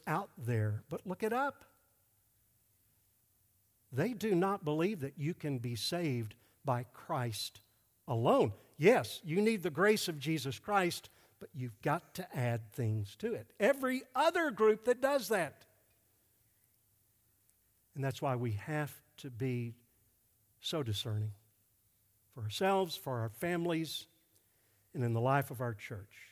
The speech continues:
Last thing, Christians live in a fallen and corrupt culture. Oh my.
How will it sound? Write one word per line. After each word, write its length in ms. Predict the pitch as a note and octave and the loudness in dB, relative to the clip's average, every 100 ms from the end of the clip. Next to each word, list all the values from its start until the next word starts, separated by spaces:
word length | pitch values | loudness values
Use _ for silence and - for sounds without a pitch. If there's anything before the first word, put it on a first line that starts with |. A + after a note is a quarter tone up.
| - - | -12 2
Last 340 | D#3+ F3 - | 4 4 0
thing, 240 | D#3+ A#2+ | 0 0
Christians 500 | G#2+ G#3 - F#3 E3 | 0 -4 -2 -2 -2
live 260 | D#3+ F3+ E3 | 0 2 2
in 80 | D3 | 0
a 40 | |
fallen 420 | C3+ F#3 F#3+ F#3 | 0 2 4 4
and 140 | D#3+ D3 | 2 0
corrupt 380 | F3+ F#3+ - - | -4 -4 -4 -2
culture. 480 | G3 G3 G#3 G3 - - _ | 0 0 0 0 -4 -20 _
Oh 180 | - C#3 | -2 0
my. 400 | F3 C3 C#3+ A2+ | 2 2 0 -2